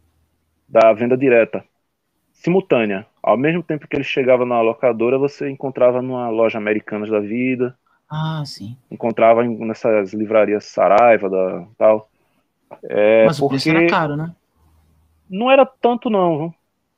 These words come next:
Speaker 1: Não era tanto não. Os preços foram aumentando com o passar do tempo, principalmente com o fim das locadoras.
Speaker 2: Ah, é?
Speaker 1: Com o
Speaker 2: Ah,
Speaker 1: fim
Speaker 2: e teve um monopólio, né?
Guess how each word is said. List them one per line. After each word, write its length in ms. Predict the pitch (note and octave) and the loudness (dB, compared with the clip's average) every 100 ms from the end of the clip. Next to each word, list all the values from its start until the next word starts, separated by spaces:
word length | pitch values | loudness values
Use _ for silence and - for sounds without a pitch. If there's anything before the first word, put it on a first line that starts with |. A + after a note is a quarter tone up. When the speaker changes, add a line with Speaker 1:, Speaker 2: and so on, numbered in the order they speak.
| _ _ | _ _
Speaker 1:
Não 220 | G#2+ A#2 | -10 -2
era 160 | B2+ D3 | 2 0
tanto 320 | - D3+ G3 | -2 -8 -6
não. 380 | D#3+ A2+ G2 A2 | -4 -4 -4 -8
Os 200 | G2+ - | -14 -12
preços 280 | - A2 - | -6 -6 -4
foram 200 | B2+ B2 | 0 0
aumentando 1400 | C#3 C3+ A2+ - A2 A#2+ B2+ D3 D3 D3 C#3 B2 A2 G2 | 2 -2 -2 0 0 0 2 2 4 4 4 4 2 -2
com 120 | - A2 | -6 -2
o 60 | |
passar 380 | A#2+ A2+ - A2+ | 0 0 4 2
do 100 | C#3 | 2
tempo, 500 | - A2+ B2 - D3 - | -4 -4 -4 -8 -12 -2
principalmente 760 | F3 G#3+ - D#3+ C3 D#3 E3 | 0 0 2 2 2 -2 -4
com 180 | - F3 | -4 -4
o 40 | C#3 | -4
fim 340 | - - G#3+ | -6 -4 0
das 120 | G#3+ | 0
locadoras. 580 | F#3+ G#3+ B3 C3 A2 F#2+ - _ _ _ _ _ _ _ _ _ _ _ _ - | 0 -4 -2 0 0 -2 -8 _ _ _ _ _ _ _ _ _ _ _ _ -8
Speaker 2:
Ah, 220 | A#3 B3 | -2 -2
é? 40 | A#3 | 0
Speaker 1:
Com 60 | |
o 40 | A3 | 0
Speaker 2:
Ah, 200 | C4+ D4 | 0 2
Speaker 1:
fim 140 | A3+ | 2
Speaker 2:
e 80 | F#3+ | 2
teve 220 | G3+ G3+ | -4 0
um 60 | A#3 | 2
monopólio, 600 | B3+ C#4 - G3 A3+ F#3 | 2 0 -2 -4 -4 -6
né? 160 | G#3 | -10